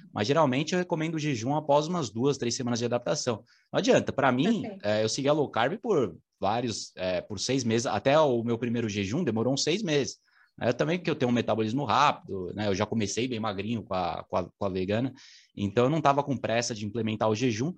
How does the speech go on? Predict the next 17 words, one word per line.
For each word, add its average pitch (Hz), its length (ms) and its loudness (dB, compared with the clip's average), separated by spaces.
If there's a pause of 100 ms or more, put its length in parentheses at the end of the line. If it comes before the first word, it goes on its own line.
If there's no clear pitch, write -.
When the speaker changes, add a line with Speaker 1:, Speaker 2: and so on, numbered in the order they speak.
(240)
Speaker 1:
mas 202 180 -2
aos 196 160 0
temp-, 160 300 -6
a, - 60 -8
a, 107 160 -2
aos 123 320 -2
poucos - 240 -4
fui 143 120 -6
fazendo, 170 460 0
comecei 110 300 -4
a 113 40 -8
fazer 120 200 -6
quatorze, 139 580 0
quinze 131 260 -4
horas, 143 540 2 (300)
depois 120 260 -2
dezesseis, 135 800 -2